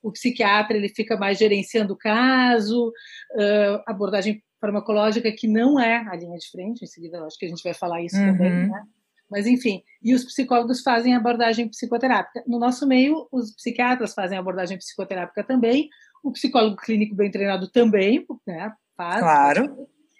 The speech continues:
Speaker 1: Mas o psicólogo, ele tem também um papel muito específico, muito importante, eh, dentro da neuropsicologia,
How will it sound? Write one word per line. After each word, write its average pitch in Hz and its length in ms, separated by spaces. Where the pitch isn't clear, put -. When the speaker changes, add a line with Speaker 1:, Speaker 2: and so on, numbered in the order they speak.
Speaker 1:
Mas 269 240
o 294 80
psicólogo, 285 580
ele 262 120
tem 269 180
também 285 220
um 254 60
papel 269 300
muito 302 300
específico, - 580
muito 311 400
importante, 247 720
eh, 247 160
dentro 294 300
da 277 140
neuropsicologia, 285 1040